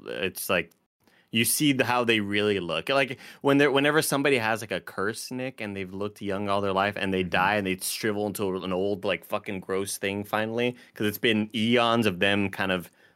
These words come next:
Speaker 1: looking young. This is, that's what happened right here to Salma Hayek, and it was
Speaker 2: Fair
Speaker 1: so
Speaker 2: enough.
Speaker 1: sad 'cause I wanted to see her pop off the whole movie.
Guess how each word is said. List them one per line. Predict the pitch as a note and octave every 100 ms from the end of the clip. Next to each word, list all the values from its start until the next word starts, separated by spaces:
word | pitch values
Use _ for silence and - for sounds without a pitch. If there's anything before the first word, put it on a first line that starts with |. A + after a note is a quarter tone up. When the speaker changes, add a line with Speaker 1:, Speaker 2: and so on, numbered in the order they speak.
| _
Speaker 1:
looking | G2 G#2 G#2+ B2 A#2+
young. | A#2+ A#2 B2
This | A2 G#2
is, | G#2+ F2
that's | G#2+ G#2
what | F#2
happened | F2+ E2 D#2
right | D#2
here | E2 D#2
to |
Salma | C#2+ C#2+ D2+
Hayek, | D#2 E2 -
and | A#2
it | C#3+
was | G2+
Speaker 2:
Fair | F#2
Speaker 1:
so |
Speaker 2:
enough. | G#3 -
Speaker 1:
sad | E2 D#2+
'cause | A2+
I | A#2+
wanted | B2+ G2+
to |
see | F#2
her | F2
pop | E2+ E2+ D#2
off | D#2+ E2
the | -
whole | E2 E2
movie. | E2+ -